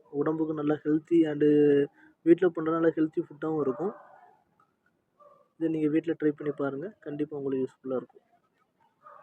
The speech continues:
Thanks for watching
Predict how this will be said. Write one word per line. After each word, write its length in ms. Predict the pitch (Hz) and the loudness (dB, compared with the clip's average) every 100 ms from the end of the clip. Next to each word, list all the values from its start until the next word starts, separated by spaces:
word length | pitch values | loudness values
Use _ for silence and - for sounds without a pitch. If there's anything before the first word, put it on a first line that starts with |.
| - - - _ _ _ _ _ _ _ _ _ _ _ - | -20 -20 -20 _ _ _ _ _ _ _ _ _ _ _ -10
Thanks 200 | 160 156 | -10 -8
for 160 | - 156 | -2 0
watching 380 | 151 147 196 | 0 -2 -12